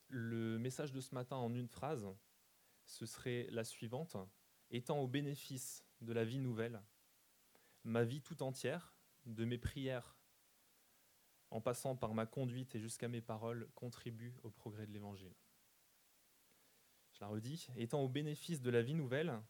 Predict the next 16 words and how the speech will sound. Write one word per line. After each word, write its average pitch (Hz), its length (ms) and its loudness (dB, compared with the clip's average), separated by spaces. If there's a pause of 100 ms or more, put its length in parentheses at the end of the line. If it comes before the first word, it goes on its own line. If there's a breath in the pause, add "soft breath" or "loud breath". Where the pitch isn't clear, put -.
(140)
ma 113 200 2
vie 135 180 0
tout - 220 -2
entière, 135 520 0 (800 loud breath)
de 113 140 -2
mes 123 160 4
prières 131 480 2
en 117 100 -2
passant 113 320 0
par 113 160 0
ma 110 120 2
conduite 123 440 -4
et 104 40 -2
jusqu'à 110 280 -6
mes 104 140 -4
paroles, 113 480 -2